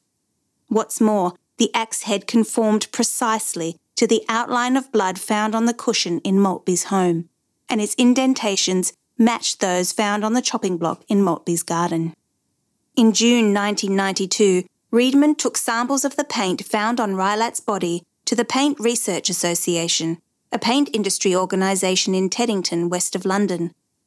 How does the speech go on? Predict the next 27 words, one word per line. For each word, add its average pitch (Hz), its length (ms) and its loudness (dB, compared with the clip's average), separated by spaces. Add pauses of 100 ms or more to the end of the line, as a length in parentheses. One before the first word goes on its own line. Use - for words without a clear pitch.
(440)
There, 214 360 0
tests 247 440 -2
established 208 600 -2
that - 140 -6
the 208 100 2
zinc 240 320 2
had 220 180 -4
been 202 240 0
recycled 220 800 0 (340)
and 214 160 4
that 214 140 0
the 214 60 -2
binder, 214 600 -2 (340)
the 226 160 6
ingredient 220 640 4
that - 120 -2
makes 208 340 2
paint 220 340 -2
stick - 360 -2
to 208 80 2
surfaces, 180 800 -2 (180)
was 226 180 0
unusual, 226 840 2 (360)
epoxy 269 600 2
ester 190 360 0
D 190 360 2
four. 175 460 -4